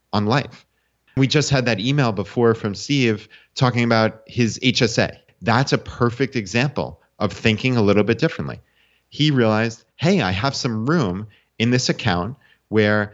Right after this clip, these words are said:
if I get it in before April seventeenth, before the tax deadline, I can get a tax deduction and then literally turn right around and get reimbursed for them because I have the medical expense receipts sitting right here." And that saved him,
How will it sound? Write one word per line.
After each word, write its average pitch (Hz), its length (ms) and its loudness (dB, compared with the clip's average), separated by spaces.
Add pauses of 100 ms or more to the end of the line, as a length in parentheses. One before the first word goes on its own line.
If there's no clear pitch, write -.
(160)
if 110 140 -2
I 107 80 2
get 123 220 0
it 143 120 0
in 139 180 2
before 117 340 2
April 123 280 0
seventeenth, 110 640 -2
before 110 260 2
the 104 100 0
tax 120 300 -2
deadline, 90 460 -4 (400)
I 117 160 2
can 113 420 -2 (220)
get 117 160 2
a 147 40 2
tax 120 320 0
deduction 87 520 -6 (320)
and 127 120 2
then 127 180 2 (180)
literally 120 760 -2 (140)
turn 131 380 -2
right 139 220 2
around 120 500 -2 (320)
and 117 140 -2
get 123 160 2
reimbursed 127 460 0
for 95 100 -8
them 90 200 -4
because 104 280 0
I 104 80 2
have 107 280 0
the 110 60 -2
medical 117 380 0
expense 101 560 -4 (240)
receipts 120 400 -4
sitting 143 380 2
right 127 200 4
here." 120 340 -2 (480)
And 127 140 0
that 139 160 2
saved 151 360 0
him, 110 380 -4